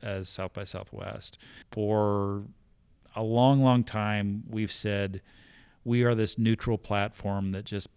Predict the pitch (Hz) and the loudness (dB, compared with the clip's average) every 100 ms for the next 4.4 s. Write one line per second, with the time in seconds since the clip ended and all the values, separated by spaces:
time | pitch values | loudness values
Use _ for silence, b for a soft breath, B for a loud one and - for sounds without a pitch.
0 | _ _ _ - 139 135 - 113 104 - | _ _ _ -2 0 0 0 0 -2 -4
1 | 98 95 - 98 101 120 - 123 120 123 | -4 -6 -8 -8 -4 -2 0 -2 -2 -4
2 | 131 127 127 131 123 117 113 107 - 107 | -4 -2 -4 -2 0 2 2 0 -2 -2
3 | 101 101 104 110 113 107 95 101 101 98 | -2 -2 -2 0 2 2 0 -2 0 -2
4 | - 92 92 92 | -6 -6 -6 -8